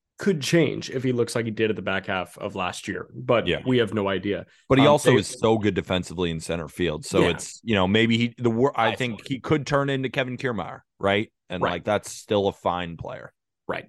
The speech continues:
Speaker 1: They also have some depth bats that I enjoy. Emmanuel Rivera was in Puerto Rico's lineup, uh,
Speaker 2: Yeah.
Speaker 1: this past W B C. I like Rivera.
Speaker 2: Former
Speaker 1: Pavin
Speaker 2: Royal.
Speaker 1: Yep, former Royal. Pavin Smith, twenty-seven years old already, but I don't know, like,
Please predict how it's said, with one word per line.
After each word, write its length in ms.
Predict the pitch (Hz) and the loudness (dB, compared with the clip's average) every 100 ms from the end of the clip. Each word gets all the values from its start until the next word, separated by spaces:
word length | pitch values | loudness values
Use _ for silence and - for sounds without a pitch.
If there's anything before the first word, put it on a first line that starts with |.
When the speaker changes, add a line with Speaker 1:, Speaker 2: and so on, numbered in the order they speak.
| - | -2
Speaker 1:
They 160 | 139 | 2
also 280 | 151 175 185 | 2 2 2
have 200 | 139 143 | 2 0
some 180 | - 107 | -2 -6
depth 340 | 95 104 - - | -4 -6 -6 -2
bats 320 | 104 101 - | -2 -2 -4
that 100 | 104 | -2
I 100 | 104 | -2
enjoy. 420 | 101 107 101 104 | -2 -2 0 0
Emmanuel 440 | 101 113 127 120 110 | -2 -2 0 0 0
Rivera 480 | 95 95 95 104 | 0 -2 -4 -4
was 180 | 101 95 | -4 -6
in 100 | 101 | -8
Puerto 180 | 98 101 | -6 -4
Rico's 380 | 95 92 95 92 | -4 -2 -4 -4
lineup, 400 | 98 98 95 - _ | -4 -2 -4 -8 _
uh, 200 | 92 87 85 | -8 -4 2
Speaker 2:
Yeah. 140 | 101 | 2
Speaker 1:
this 160 | 87 - - - | 0 -6 -10 -6
past 240 | 90 - | -4 -4
W 200 | 98 92 | -4 -4
B 140 | 87 | -4
C. 280 | 85 101 92 | -4 -2 -2
I 120 | 58 | -2
like 260 | 95 98 95 | -2 -2 -2
Rivera. 520 | 95 90 87 87 82 - _ _ | -4 -2 -2 -2 -4 -12 _ _
Speaker 2:
Former 280 | 104 107 104 | 2 4 6
Speaker 1:
Pavin 160 | 104 | 6
Speaker 2:
Royal. 240 | 131 107 - _ _ _ _ _ _ | 6 2 0 _ _ _ _ _ _
Speaker 1:
Yep, 340 | 123 151 - - | -2 -2 -4 -4
former 300 | 123 117 117 | 0 2 2
Royal. 420 | 117 123 127 143 | 4 4 4 2
Pavin 400 | - 151 170 151 | 0 -2 -2 -4
Smith, 480 | - 131 131 127 _ _ - | -6 -4 -4 -6 _ _ -18
twenty-seven 580 | - 143 131 143 120 113 | -6 -4 -2 0 0 0
years 240 | 101 98 | -2 -2
old 220 | 104 104 | -2 -2
already, 600 | - 92 90 92 92 98 | -4 -6 -4 -2 -2 -2
but 300 | 98 98 92 - _ _ _ _ _ 131 | -4 -4 -4 -8 _ _ _ _ _ -2
I 40 | |
don't 100 | 120 | 0
know, 120 | 101 | 0
like, 220 | 90 104 | -2 -6